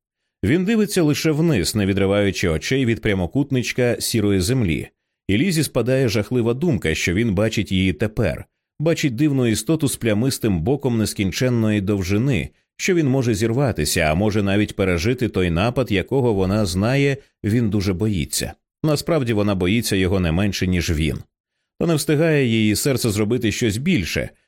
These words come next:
як просто лунко закалатати. А він уже підіймає голову, всміхається, як усміхається дитина на окружному ярмарку, і стріляє держалном лопати крізь свій кулак до його середини.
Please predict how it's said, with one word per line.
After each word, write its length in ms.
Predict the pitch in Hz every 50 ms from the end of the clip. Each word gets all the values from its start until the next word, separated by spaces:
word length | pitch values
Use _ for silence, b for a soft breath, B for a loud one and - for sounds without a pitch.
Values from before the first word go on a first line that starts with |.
| _ _ -
як 240 | 156 147 127 -
просто 340 | - - 143 131 - - 113
лунко 360 | 101 131 165 160 127 - 117
закалатати. 880 | 107 101 104 - - 98 98 101 - - - 90 80 73 - - 64 - - _ _ _ _ _ -
А 120 | - - 170
він 120 | 170 165
уже 200 | 143 107 101 120
підіймає 520 | 98 113 92 95 95 92 92 90 85 87
голову, 440 | 85 78 135 151 120 85 73 67 71
всміхається, 800 | 62 - - 98 92 80 - 113 120 113 87 76 71 - - 98
як 260 | 90 90 113 117 -
усміхається 640 | 110 101 - 101 92 - 117 113 110 101 - - 98
дитина 520 | 78 85 78 - - 143 156 143 131 127
на 200 | 123 123 131 131
окружному 540 | 117 104 110 113 101 90 107 101 92 92 92
ярмарку, 680 | 87 95 131 131 107 82 76 65 - - - 58 - - _ _ _ _ _ -
і 120 | 185 190
стріляє 520 | 180 - - 131 107 107 127 135 127 120
держалном 680 | 110 90 98 87 80 78 92 117 127 127 123 117 110 98
лопати 500 | 85 82 76 - 117 127 135 - 139 113
крізь 280 | - 127 135 151 127 -
свій 280 | - 98 101 113 107
кулак 520 | 107 - 82 73 76 90 117 123 - - _ _ _ _ _ -
до 140 | 156 156 143
його 220 | 107 90 - 90
середини. 600 | - - 104 90 90 82 71 - 65 64 53 -